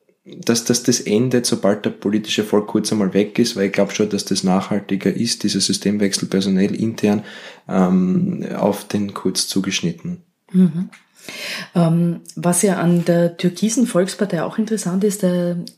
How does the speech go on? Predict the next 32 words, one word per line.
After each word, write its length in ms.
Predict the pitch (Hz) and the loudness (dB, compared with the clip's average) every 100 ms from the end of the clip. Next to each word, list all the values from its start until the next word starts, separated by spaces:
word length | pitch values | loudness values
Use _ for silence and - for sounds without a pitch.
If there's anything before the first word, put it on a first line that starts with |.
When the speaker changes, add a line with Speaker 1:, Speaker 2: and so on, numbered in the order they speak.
| - | 0
Speaker 2:
ehemalige 640 | 185 226 180 185 185 180 | 4 4 4 4 4 2
Ö-V-P-Chef 680 | - 175 175 175 165 170 165 | 0 -2 -4 -4 -6 -4 -4
Josef 380 | 165 160 165 - | -4 -6 -8 -8
Pröll 460 | - 147 - 240 285 - | -10 -4 0 0 0 -2
Speaker 1:
Ja. 200 | - 120 | 0 0
Speaker 2:
spielt 300 | - 180 190 | -2 0 4
im 100 | 190 | 4
Hintergrund, 840 | 165 185 190 233 170 196 226 226 | 2 -2 0 -2 -2 0 0 0
äh, 180 | - 185 | -6 -2
wenn 100 | 185 | 2
man 120 | 190 | 2
so 140 | 190 185 | 4 2
will, 140 | 196 | 2
eine 180 | 190 190 | 2 2
wichtige 340 | 185 220 185 | 2 0 0
Rolle, 360 | 180 156 180 233 - - - - | 0 0 2 2 -2 -10 -14 -2
äh, 60 | |
als 380 | 170 170 160 165 | 2 2 2 2
Leiter 260 | 151 156 185 | 0 2 2
der 100 | 180 | 4
Perspektivengruppe. 960 | 175 165 156 - 190 254 226 202 202 | 2 0 -6 -4 -2 0 0 -2 -2
Die 180 | 190 185 | 0 0
hat, 280 | 165 160 - | 0 -6 -6
äh, 300 | - 165 170 | -8 -6 -6
in 220 | 180 170 | -4 -4
den 360 | 160 156 160 156 - _ _ _ _ _ - | -2 -4 -4 -6 -10 _ _ _ _ _ -14
zweiten 400 | - 135 - 165 | -4 -4 -2 -6
Hälfte 280 | 151 156 165 | -4 -4 -4
der 120 | 160 | -4
zweitausender 640 | - 151 - - 190 180 | -4 -6 -6 0 2 4
Speaker 1:
Mhm. 60 | 170 | 4
Speaker 2:
Jahre 360 | 175 160 175 | 4 4 2